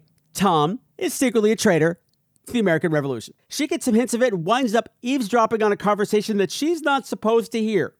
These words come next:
about how he's gonna turn coat on General Washington and betray him to the British Army in exchange for rewards and riches. Mistress Melody is like, "Oh, hell no," says, "I gotta do something about this." She dresses up like a man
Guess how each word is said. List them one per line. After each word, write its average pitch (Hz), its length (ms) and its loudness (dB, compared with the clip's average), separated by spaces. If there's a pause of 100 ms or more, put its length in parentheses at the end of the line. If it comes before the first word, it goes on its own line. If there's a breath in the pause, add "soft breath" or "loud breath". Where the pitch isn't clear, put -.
about 208 320 2
how 220 100 2
he's 214 100 0
gonna 208 180 0
turn 196 340 0
coat 190 280 0 (120)
on 156 160 0
General 175 280 0
Washington 170 440 -2 (220 loud breath)
and 170 120 -4
betray 226 340 0
him 190 160 0 (260 soft breath)
to 156 300 2
the 165 100 2
British 143 300 0
Army 262 260 -2 (120)
in 180 380 2
exchange 151 520 -2
for 135 260 0
rewards 127 420 -2
and 170 100 0
riches. - 300 -4 (140 soft breath)
Mistress 262 320 -2
Melody 175 360 2
is 147 100 -6
like, 175 120 -2
"Oh, 190 120 4
hell 254 180 4
no," 170 280 2
says, 196 220 0 (220)
"I 185 140 2
gotta 247 180 0
do 233 80 -4
something 240 240 0
about 180 220 2
this." 170 140 -4 (140)
She - 160 -4
dresses 202 340 0
up 233 120 -2
like 226 100 -4
a 240 40 0
man 156 320 2